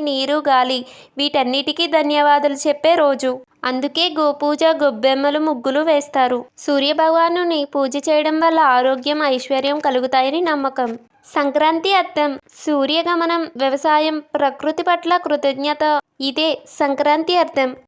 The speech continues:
ఇకపోతే కనుమ ఎలా వచ్చింది? కనుమ అనేది సంక్రాంతి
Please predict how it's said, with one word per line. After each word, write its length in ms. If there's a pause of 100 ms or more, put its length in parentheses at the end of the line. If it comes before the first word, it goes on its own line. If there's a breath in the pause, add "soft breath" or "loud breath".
(260)
ఇకపోతే 520 (120)
కనుమ 220 (180)
ఎలా 160 (100)
వచ్చింది? 560 (400)
కనుమ 300 (180)
అనేది 280 (100)
సంక్రాంతి 440